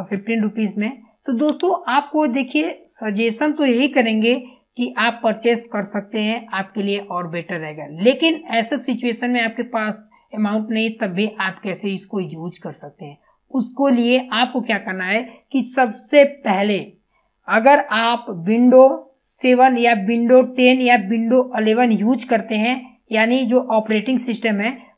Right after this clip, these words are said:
तो उसमें एक फीचर्स हमेशा on रहता है और वो फीचर्स है WordPad का। अब इसको कैसे आप यूज़ कर सकते हैं, काम सबका सेम रहता है दोस्तों।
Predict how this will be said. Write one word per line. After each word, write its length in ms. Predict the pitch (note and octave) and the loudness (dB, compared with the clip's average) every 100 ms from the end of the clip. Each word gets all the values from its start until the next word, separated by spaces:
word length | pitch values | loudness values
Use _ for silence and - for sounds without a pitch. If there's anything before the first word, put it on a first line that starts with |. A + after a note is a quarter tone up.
| _ | _
तो 60 | C#4+ | -4
उसमें 500 | D4 D4 - D4 D#4 | 0 -2 0 2 2
एक 420 | D4+ C#4 D4 D4 | 0 0 0 -2
फीचर्स 800 | - - B3+ B3 D4 C4 - - _ - | -20 2 4 6 6 4 0 -14 _ -2
हमेशा 580 | G#3+ B3+ B3+ C#4+ C#4+ - | 2 4 4 6 6 4
on 280 | A3 G#3+ F#3 | -2 -2 -2
रहता 320 | E3 E3+ D3 | -4 -6 -10
है 100 | D3+ _ _ - | -14 _ _ 6
और 260 | C4+ D4 D4 | 8 8 6
वो 160 | C#4 | 4
फीचर्स 540 | C#4 B3 A#3 B3 A#3 B3 | 4 0 0 2 2 2
है 280 | C4 D#4+ - _ F3+ | 0 0 -8 _ -8
WordPad 760 | F#3 G3 G#3+ A3+ - E3 C3 | -2 2 2 0 -4 -6 -6
का। 280 | - D#3+ - _ _ | -12 -18 -20 _ _
अब 160 | C#4+ D4 | 2 4
इसको 300 | D4 B3+ D#4+ | 0 0 -2
कैसे 480 | D#4 C4+ B3 A#3+ D4+ | 2 6 6 6 -2
आप 320 | - A#3+ B3 A#3+ | 0 0 0 0
यूज़ 300 | G#3+ B3 B3 | 2 2 2
कर 100 | B3 | 0
सकते 360 | A3 A#3 - | 0 -4 -2
हैं, 180 | A#3+ B3+ | -2 -2
काम 320 | C4+ C#4 D#4 | 0 0 2
सबका 460 | D4+ - A3+ - C4+ | 0 0 0 6 6
सेम 380 | B3+ - A#3+ A3+ | 6 0 0 2
रहता 260 | A3 A3 | 0 0
है 100 | A3+ | 0
दोस्तों। 380 | A3 A#3 A3 C#4+ | 2 0 2 0